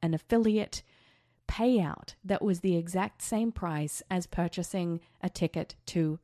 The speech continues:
Australia, which is where I was living <laughs> with my two kids. Thomas was nine, I think, and Olivia was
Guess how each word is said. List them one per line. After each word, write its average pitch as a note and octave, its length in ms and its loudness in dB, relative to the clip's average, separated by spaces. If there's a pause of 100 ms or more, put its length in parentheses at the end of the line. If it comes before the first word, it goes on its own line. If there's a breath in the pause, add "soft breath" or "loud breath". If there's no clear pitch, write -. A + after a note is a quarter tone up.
Australia, D3 520 -2
which E3 180 -2
is F#3 140 2
where D#3 180 4
I F3 40 4
was G3+ 160 4
living D#3+ 480 4
<laughs> - 100 -8
with G#3 280 6
my F3 80 2
two G3 220 0
kids. F3 520 2 (360 loud breath)
Thomas G#3+ 500 0
was F3 440 4
nine, D3+ 640 2
I A3+ 100 4
think, B3 260 0
and G3 100 2
Olivia E3 380 2
was E3 220 -2